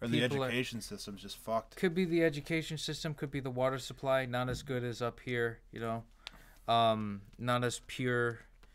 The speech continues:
Speaker 2: you know, um, you know, it, it, it's probably a, a combination of things.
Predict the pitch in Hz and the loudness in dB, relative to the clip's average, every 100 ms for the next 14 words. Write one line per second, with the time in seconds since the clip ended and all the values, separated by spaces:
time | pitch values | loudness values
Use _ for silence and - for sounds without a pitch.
0 | - - - - - 120 117 113 107 - | -20 -20 -20 -18 -6 0 2 2 0 0
1 | 113 110 101 98 95 - - - - - | 2 2 0 -6 -12 -20 -20 -20 -20 -20
2 | - - - - - - 180 165 147 - | -20 -20 -20 -20 -14 0 6 6 4 -4
3 | - 196 180 185 185 - 196 220 220 117 | 0 0 2 0 0 0 2 4 4 0
4 | - - - - 156 139 127 147 - 120 | -2 -8 -6 2 2 2 0 -4 -4 -6
5 | - 117 107 | -4 -4 -4